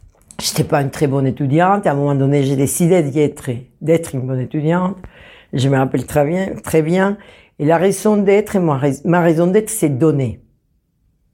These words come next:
C'est vraiment donner. Je sais, j'ai commencé à travailler parce que j'a-, j'adorais donner.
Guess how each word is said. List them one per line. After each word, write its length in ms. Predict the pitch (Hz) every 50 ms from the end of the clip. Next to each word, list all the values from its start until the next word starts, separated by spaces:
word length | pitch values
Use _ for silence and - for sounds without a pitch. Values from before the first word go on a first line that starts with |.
| _ _ _
C'est 220 | - - - 151
vraiment 340 | 143 160 165 185 190 202 190
donner. 320 | 180 165 156 151 147 135
Je 140 | 127 123 147
sais, 480 | 139 - - - 196 196 202 226 220 - - - _ -
j'ai 120 | - 151
commencé 360 | - 151 147 160 175 170 180
à 60 | 180
travailler 420 | 175 - - 165 185 180 202 233 247
parce 160 | 220 - -
que 100 | - 151
j'a-, 260 | 123 123 143 143 - -
j'adorais 720 | 160 127 135 139 120 123 135 139 170 185 170 175 202 196
donner. 540 | 160 156 170 165 160 151 143 135 127 -